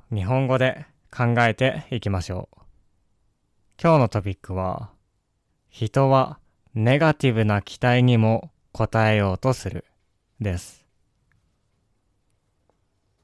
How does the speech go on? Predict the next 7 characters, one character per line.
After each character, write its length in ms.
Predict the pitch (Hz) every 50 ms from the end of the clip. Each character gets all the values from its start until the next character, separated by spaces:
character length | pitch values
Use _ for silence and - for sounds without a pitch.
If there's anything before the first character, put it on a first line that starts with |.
| _ _ _ _ _ _ _ _ _ _ _ _ _ _ _ _ _ _ _ _ _ _ _ _ _ _ _ _ _ _ _ _ _ -
私 340 | 107 - - 151 165 -
た 140 | - - 135
ち 140 | - - 113
の 180 | 110 107 107 107
多 60 | 101
く 140 | - - 95
は、 380 | 92 90 90 - - 113 110